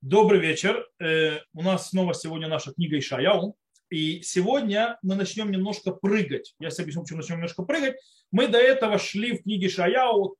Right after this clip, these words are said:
постепенно. Первая глава, вторая глава, третья, дошли до двенадцатой главы. Но потом в книге Ишаяу, вообще книга Ишаяу в каком-то смысле, то есть там есть, э, идёт, в принципе,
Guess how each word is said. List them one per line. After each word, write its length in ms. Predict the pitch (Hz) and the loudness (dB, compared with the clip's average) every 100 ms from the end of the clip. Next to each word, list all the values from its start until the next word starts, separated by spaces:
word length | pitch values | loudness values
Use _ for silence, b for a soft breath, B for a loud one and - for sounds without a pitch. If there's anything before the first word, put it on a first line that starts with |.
| _ - | _ -4
постепенно. 520 | 190 - 190 175 139 | -4 -2 -2 -2 -2
Первая 340 | 233 240 208 | 2 2 2
глава, 240 | 190 190 175 | 0 0 -2
вторая 360 | 170 180 196 | -2 0 0
глава, 300 | 180 180 160 | 0 -2 -4
третья, 320 | 180 190 185 | -2 -2 -2
дошли 240 | 151 - 180 | -10 -8 -4
до 180 | 160 151 | -4 -4
двенадцатой 580 | 135 156 190 165 156 | -6 -2 0 0 -6
главы. 440 | 143 156 208 359 359 _ _ _ _ _ - | -4 -2 0 -2 -6 _ _ _ _ _ -4
Но 220 | 180 196 | 2 4
потом 600 | 220 214 - 339 285 294 | 4 0 2 4 6 4
в 80 | - | 0
книге 340 | - 294 294 240 | -8 -8 -2 -2
Ишаяу, 720 | - 214 277 302 285 277 - _ _ | 0 0 2 4 2 0 -6 _ _
вообще 280 | 208 302 320 | -2 0 -4
книга 180 | 285 | -4
Ишаяу 340 | 214 233 262 196 | -4 0 0 -2
в 40 | |
каком-то 280 | - 214 190 | -6 -10 -10
смысле, 300 | 214 233 196 | -6 -6 -4
то 80 | 180 | -6
есть 100 | 190 | 0
там 140 | 190 | 2
есть, 640 | 185 - - - - - 185 | 2 -2 -8 -12 -16 -12 -8
э, 340 | 156 165 180 | -4 0 0
идёт, 240 | 180 247 | 2 2
в 60 | - | 2
принципе, 760 | 233 196 - - 185 180 202 | -2 -2 -4 0 4 6 4